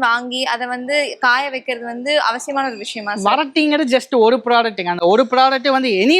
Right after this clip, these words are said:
Speaker 2: ப்ராடக்ட் நம்ம வீட்டு லெவல்ல பண்ற வரைக்கும் அது ஓகே. நீங்க அதை ப்ராப்பரா ஒரு பிசினஸா பண்ணணும், இல்ல நீங்க அதுல ஒரு சம்பாதிக்கணும் அப்படின்னா டெஃபினட்டா அதுக்கு ஒரு மிஷினரி வேணும், அதுக்கு ஒரு டெக்னாலஜி வேணும். நீங்க எத்தனை காலம் தான் நீங்க வீட்லயே உட்கார்ந்து வரட்டி தட்டிட்டு இருந்தா ஒரு லெவலுக்கு மேல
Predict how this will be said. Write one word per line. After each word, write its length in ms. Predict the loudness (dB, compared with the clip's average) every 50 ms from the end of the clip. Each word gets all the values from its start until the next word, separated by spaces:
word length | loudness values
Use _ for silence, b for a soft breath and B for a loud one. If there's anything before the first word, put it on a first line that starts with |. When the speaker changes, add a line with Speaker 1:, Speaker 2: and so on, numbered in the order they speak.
| 2 2
Speaker 2:
ப்ராடக்ட் 420 | 2 4 4 2 2 0 0 0 0 0 0 -4 _ _ _ _ _ -2
நம்ம 120 | -2 0 0 2 2
வீட்டு 200 | 2 2 2 0 0 2
லெவல்ல 280 | 0 0 0 -2 -2 -2 -2
பண்ற 220 | -2 -2 0 0 0 0
வரைக்கும் 280 | 0 -2 0 0 0 0
அது 80 | 2 2 2
ஓகே. 200 | 2 0 -2 -6 -6 _ _ -4 -2
நீங்க 140 | 0 2 2
அதை 80 | 2 0 0 2
ப்ராப்பரா 380 | 2 2 4 2 2 2 2 2
ஒரு 80 | 0 -2
பிசினஸா 360 | -4 -4 -2 -2 0 2 2 0 2 0
பண்ணணும், 340 | -2 -2 0 0 0 0 0 -2 b b b b b
இல்ல 120 | 2 2 2 2
நீங்க 140 | 2 0 0
அதுல 160 | 2 4 4 2
ஒரு 80 | 2 0 -6 -6
சம்பாதிக்கணும் 720 | -4 0 2 2 4 4 2 0 -2 -4 -2 2 4 4 4
அப்படின்னா 300 | 4 2 0 0 2 2 2 0 0 0
டெஃபினட்டா 360 | -2 -2 0 -2 -2 0 2 0
அதுக்கு 160 | 2 0 0
ஒரு 80 | -2 -2
மிஷினரி 320 | -2 -2 0 0 0 2 2 2
வேணும், 140 | 2 2 0
அதுக்கு 160 | 0 0 -2 -2
ஒரு 60 | -2
டெக்னாலஜி 440 | -4 -2 0 0 0 0 0 -2 0 0
வேணும். 200 | -2 -2 -4 -8 _ _ _ _ _ _ -6
நீங்க 120 | -4 -4 -4 -6 -6 -4 -4 -2
எத்தனை 200 | -2 0 0 0 2
காலம் 240 | 4 4 2 2 0
தான் 100 | -2 -4
நீங்க 120 | -4 -2 -2
வீட்லயே 240 | -2 0 2 2 2
உட்கார்ந்து 260 | 2 2 0 0 2 0
வரட்டி 180 | 0 0 -2 -4
தட்டிட்டு 260 | -6 -4 -4 -6 -4 -2
இருந்தா 160 | 0 2 2 2
ஒரு 80 | 2 2
லெவலுக்கு 260 | 0 0 0 -2 -2 -2
மேல 120 | -2 -2